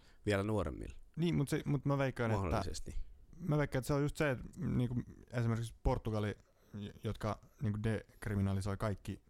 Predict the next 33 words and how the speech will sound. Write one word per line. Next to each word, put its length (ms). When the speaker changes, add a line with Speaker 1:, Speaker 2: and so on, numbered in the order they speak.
Speaker 1:
Mm. 120
Speaker 2:
huumeet 340
tyyliin, 440
Speaker 1:
Mm. 200
Speaker 2:
niin 60
siellä 260
niinku 200
tää 220
huumeongelmat 720
lähti 220
laskuun 340
heti. 160
Speaker 1:
Niin. 280
Speaker 2:
Et 140
mä 80
veikkaan, 200
että 40
se 60
on 60
samanlainen, 420
ja 60
siis 160
kun 80
Suomessa 340
on 60
ollut 200
kieltolaki, 520
alkoholi 340
on 40
ollut 180
kiellettyä 520
tosi 180
pitkään, 440